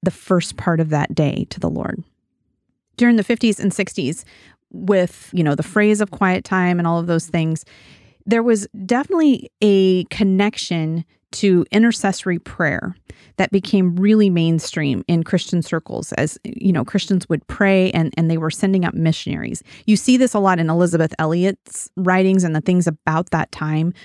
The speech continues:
She would even receive all these letters from these dear women that would be praying for her, like, hardcore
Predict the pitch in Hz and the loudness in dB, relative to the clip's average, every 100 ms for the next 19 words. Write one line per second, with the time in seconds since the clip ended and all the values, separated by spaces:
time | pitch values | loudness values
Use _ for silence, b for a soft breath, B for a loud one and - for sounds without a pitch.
0 | B - 202 185 175 170 160 - 175 160 | B -2 2 4 2 0 -2 -2 0 -2
1 | 160 180 202 202 165 160 165 160 147 - | -2 0 2 2 2 0 0 0 -2 -4
2 | - 165 160 165 156 196 233 220 185 175 | -4 -2 2 2 2 2 2 2 2 2
3 | 143 160 B B B 185 185 175 175 - | 0 -2 B B B -4 -2 0 -2 -4
4 | - 202 208 185 170 160 156 160 156 - | -2 2 4 4 0 -4 -4 -2 -2 -4
5 | - - 285 277 190 - 214 | -12 -2 2 2 0 0 2